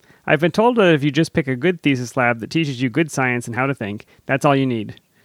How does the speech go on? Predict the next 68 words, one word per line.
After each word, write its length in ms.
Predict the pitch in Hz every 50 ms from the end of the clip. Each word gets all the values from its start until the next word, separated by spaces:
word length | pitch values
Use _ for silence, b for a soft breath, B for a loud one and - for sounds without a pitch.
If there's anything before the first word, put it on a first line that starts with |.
| _ _
Does 140 | - 139 139
all 140 | 156 175 202
my 140 | 208 190 180
thinking 360 | - 190 180 160 180 185 180
about 260 | 170 170 160 147 135
setting 220 | - 160 151 160
myself 400 | 156 147 151 - - 151 147 -
up 160 | 151 156 147 143
with 100 | 147 120
a 60 | 123
lab 400 | 120 123 127 135 143 147 139 131
that 100 | 127 120
does 200 | 143 147 147 127
the 80 | 139
type 160 | 127 139 147 127
of 80 | 117 -
science 320 | - 131 131 143 139 120 - _
that 120 | - 131 110
I 220 | 90 117 135 160
think 180 | - - 160 143
I 80 | 156
want 180 | 151 151 151 135
to 60 | 139
do 160 | 135 151 151
in 80 | 151 147
the 80 | 143 123
future 240 | 143 143 135 147
even 200 | 139 143 139 123
matter? 360 | 113 110 117 135 160 175 185 b b b b b b b b b b -
Or 80 | 160
do 80 | 160 165
the 100 | 180 180
techniques 440 | - 196 170 190 214 240 214 - -
that 100 | 196 175
I 40 |
use 260 | 165 160 160 160 143 165
even 240 | 170 160 160 156
matter 240 | 160 160 170 175 170 160
that 140 | 165 156
much 200 | 160 170 165 -
for 100 | - 165
finding 260 | - 170 165 165 165 160
a 40 |
job 200 | 139 156 156 156 156
in 80 | 165
industry? 460 | 170 180 175 147 123 - 110 - - - - _ _ _ _ _ b b b b b b b b b _
T 120 | - 196
L 120 | 208 214 208
D 160 | 185 208 190
R, 360 | 156 135 127 127 135 131 104 - _ _ _
how 200 | - - 175 185
can 120 | 233 220
I 80 | 226 190
tell 200 | - 170 156 147
if 80 | 139
mouse 300 | 135 151 147 165 175 - -
work 140 | 160 156 143
is 80 | 135
a 60 | 143
deal 220 | 127 113 143 165 160
breaker 320 | 135 135 120 110 127 123
for 100 | 113 127
choosing 340 | 117 - 156 156 139 139 143
a 60 | 127
thesis 340 | - 170 165 139 131 117 -
lab 200 | 127 113 107 107
or 40 | 107
not? 240 | 101 95 92 -